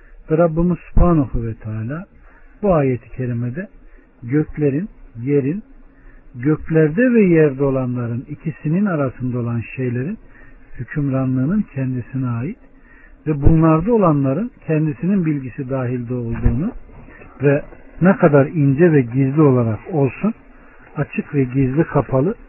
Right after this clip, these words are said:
hiçbir şeyin ona gizli kalmayacağını, yaptıklarından ve kalplerinde gizlediklerinden dolayı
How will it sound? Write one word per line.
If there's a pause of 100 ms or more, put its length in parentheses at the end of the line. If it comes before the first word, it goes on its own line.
(600)
hiçbir
şeyin
ona
gizli (1080)
kalmayacağını, (640)
yaptıklarından
ve
kalplerinde
gizlediklerinden
dolayı